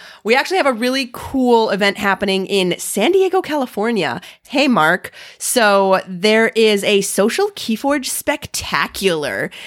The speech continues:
The, um, event is, has a Ghost Galaxy prize kit and three hundred bucks in local store credit and custom champ playmat. They really are going all out. So this is the kind of excitement that I'm really looking forward to being in the Chicagoland area.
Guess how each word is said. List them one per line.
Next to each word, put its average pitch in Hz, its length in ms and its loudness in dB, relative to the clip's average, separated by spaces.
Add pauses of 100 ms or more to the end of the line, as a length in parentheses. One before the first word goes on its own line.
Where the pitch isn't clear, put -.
(160)
The, 196 560 0
um, 170 460 0 (100)
event 208 540 0
is, 180 580 2
has 185 400 0
a 175 220 0
Ghost 214 240 0
Galaxy 359 320 0
prize 254 340 0
kit - 300 -6 (240)
and 175 280 0 (160)
three 240 140 -2
hundred 311 160 2
bucks 262 280 0
in 185 260 0
local 214 240 -2
store 247 200 0
credit 233 440 0
and 175 180 -2
custom 262 300 -2
champ 269 280 -4
playmat. 233 400 0
They 196 120 0
really 240 520 0
are 226 140 4
going 196 260 0
all 156 180 2
out. 110 200 -2
So 208 80 -4
this 294 140 -4
is 392 100 -8
the 466 80 -2
kind 320 240 2
of 269 80 0
excitement 202 460 -2
that 202 100 0
I'm 185 160 0
really 214 440 2
looking 202 360 0
forward 180 460 0
to 214 80 -2
being 190 240 0
in 185 40 -2
the 180 60 -2
Chicagoland 165 640 -2
area. 104 440 -2